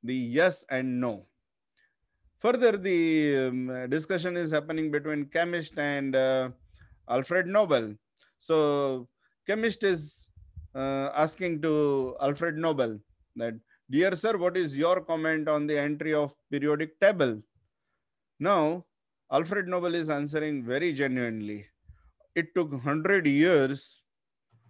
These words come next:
and more than hundred elements, because it is one hundred and two. So more than hundred years and more than hundred elements to get entry in the periodic table.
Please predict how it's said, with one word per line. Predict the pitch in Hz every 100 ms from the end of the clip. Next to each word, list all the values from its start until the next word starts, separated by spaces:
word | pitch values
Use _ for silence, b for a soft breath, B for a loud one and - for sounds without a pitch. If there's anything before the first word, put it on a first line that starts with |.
| _ -
and | 180 139 120
more | 135 147 151
than | 143
hundred | 127 165 190 208 160
elements, | 147 175 160 117 113
because | 123 151 147
it | 151
is | 160 139
one | 156
hundred | 165 170 170 170
and | 180 170
two. | 220 156 113 _ _ _ _ _
So | 131 127 127 123 123 123 - _ _
more | 139 160
than | 175 160 160
hundred | 165 180 170
years | 170 202 226 - - _ _ _
and | 127 139
more | 147 147
than | 151
hundred | 143 170 202 214
elements | 180 160 160 151 147
to | - 135
get | 139 135
entry | 127 127 131 135 123
in | 117 117
the | 139 180 b b - -
periodic | 123 135 147 -
table. | 185 196 143 110